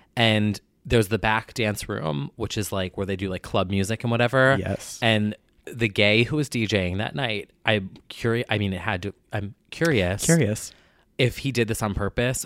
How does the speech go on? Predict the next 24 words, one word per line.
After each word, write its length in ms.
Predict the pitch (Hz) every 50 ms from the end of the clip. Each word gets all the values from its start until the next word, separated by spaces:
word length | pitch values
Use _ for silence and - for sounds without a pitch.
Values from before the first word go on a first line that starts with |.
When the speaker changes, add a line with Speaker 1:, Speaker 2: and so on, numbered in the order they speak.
| - -
Speaker 1:
but 300 | - 104 101 98 98 - - _ _
as 260 | - 104 107 110 98 -
the 80 | 143
song 260 | - - 113 104 104 101
played 300 | - 113 101 98 110 -
and 120 | 104 104
it 100 | 107 - - _ -
goes 260 | - 101 98 95 -
down 320 | - 101 95 95 95 101 110
and, 160 | 98 98 95
like, 260 | 95 92 90 - - _ _ _ _ _ _ _ -
the, 200 | 101 98 95 - - _ _ 117
uh, 640 | 95 90 87 87 95 98 95 98 98 110 113 110 - - _
kicks 240 | - - 113 - -
back 260 | - - 101 98 - 107
in, 280 | 95 95 98 104 120
Speaker 2:
Yeah. 200 | - 190 175 139 - -
Speaker 1:
you 100 | 120 113
know, 100 | 113 113
in 40 | 120
the 60 | 127 113
video, 300 | 101 101 107 107 107 107
how 200 | 101 123 117 - _ _ - -
<laughs> 80 | -